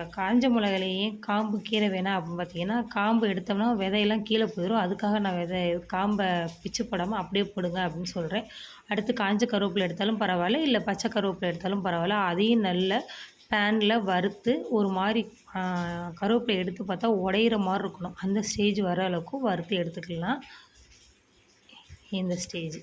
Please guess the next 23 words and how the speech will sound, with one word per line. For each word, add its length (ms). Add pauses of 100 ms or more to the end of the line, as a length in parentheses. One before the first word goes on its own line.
இப்படி 280
வந்ததுக்கப்புறம் 680
எடுத்தாதான் 580 (440)
நம்ம 180
இட்லி 240
பொடி 200
ரொம்ப 280
நாளைக்கு 580
வந்து 260
ஈரப்பதம் 720
இல்லாம 320
ஸ்டோர் 420
பண்ணி 180
வைக்கலாம். 300
அதனால 340
நம்ம 160
எல்லாத்தையுமே 760 (520)
பேன்ல 420
வந்து 260
வறுத்து 380
எடுத்துக்கிறோம். 520 (720)
அதையும் 340
வறுத்து, 320